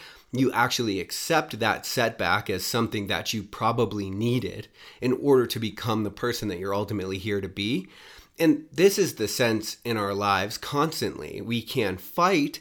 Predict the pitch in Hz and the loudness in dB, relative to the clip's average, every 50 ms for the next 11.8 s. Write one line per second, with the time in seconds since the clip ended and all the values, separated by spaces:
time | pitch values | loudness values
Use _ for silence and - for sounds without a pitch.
0 | - _ _ - 117 117 113 113 110 107 104 101 101 - - _ 113 113 101 - | -16 _ _ 0 2 2 4 4 2 0 0 -2 -6 -12 -16 _ -8 -6 -6 -4
1 | - 101 110 110 - - - 123 113 107 107 101 98 98 101 117 120 107 87 82 | -2 -2 -2 -2 -2 -4 -2 0 0 2 2 2 0 2 2 4 4 4 2 0
2 | 101 113 - - _ _ _ _ _ _ _ _ _ _ _ _ _ _ _ _ | -2 -4 -6 -10 _ _ _ _ _ _ _ _ _ _ _ _ _ _ _ _
3 | _ - 120 120 120 113 120 123 113 107 - - - 123 117 127 139 151 139 - | _ -2 0 0 0 0 0 -2 -2 -2 -2 -2 0 2 4 4 6 4 4 2
4 | - 107 104 104 101 95 - - 117 120 120 117 - - - 117 104 104 98 101 | 2 2 2 0 0 -2 -2 -2 0 0 0 0 -2 -2 -2 -2 0 0 0 0
5 | 110 117 117 - 104 95 101 101 95 - - - 92 98 107 117 120 117 120 113 | -2 -2 -2 -2 -2 0 0 -2 -2 -4 -6 -10 -12 -6 -2 0 0 2 0 0
6 | 101 - - 110 110 98 - - 98 98 98 95 110 143 160 135 98 90 110 - | -2 -2 -2 0 0 -2 -2 -4 -8 -8 -6 -4 -2 0 2 2 2 0 0 -4
7 | - - - - - - - - - - - - - - 135 131 - 151 170 185 | -8 -12 -18 -20 -20 -18 -16 -16 -16 -16 -18 -4 0 0 2 2 2 0 2 2
8 | 202 180 170 147 131 - - - - 170 175 151 123 113 117 104 101 - - - | 4 6 6 6 6 4 0 -2 0 0 2 2 2 2 0 0 0 -2 -4 -4
9 | 165 196 208 220 175 123 101 95 92 - 123 127 107 - - _ _ - - 147 | -2 -2 0 0 2 2 2 0 -2 -2 -4 -6 -6 -8 -12 _ _ -4 0 4
10 | 180 190 175 143 127 113 107 101 95 - - 113 113 113 110 - - 117 120 120 | 4 4 6 6 4 4 2 0 -2 -4 -4 -2 -2 -2 -2 -2 -2 0 0 2
11 | 117 107 98 104 101 - - - 139 135 127 107 85 71 - | 2 2 0 -2 -4 -6 -6 -4 -2 0 0 0 -2 -4 -8